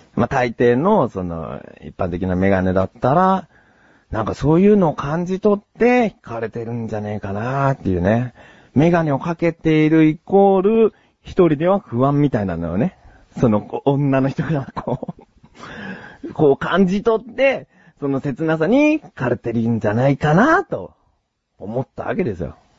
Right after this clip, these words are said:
うん。これ多分当たってるんじゃないかな。だからほら、なんだろうな。怪我した人とかに、そのちょっと惹かれたりしない？しないかな。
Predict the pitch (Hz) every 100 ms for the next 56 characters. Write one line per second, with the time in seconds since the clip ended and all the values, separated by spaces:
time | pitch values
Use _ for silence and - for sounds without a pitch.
0 | _ - 78 - - - - 247 98 92
1 | - 240 - 247 220 95 85 76 87 85
2 | 87 85 82 80 _ _ _ - - -
3 | - _ _ _ - 117 120 95 73 -
4 | _ _ _ _ - 156 202 92 92 90
5 | 85 80 78 76 50 50 50 - - -
6 | _ _ _ - _ _ _ - - 175
7 | 269 - 139 123 - 117 107 95 87 87
8 | - - 120 110 117 180 110 98 - 151
9 | - 120 - 120 277 _ _ _ _ _
10 | _ _ _ _ _ - 156 120 87 82
11 | 78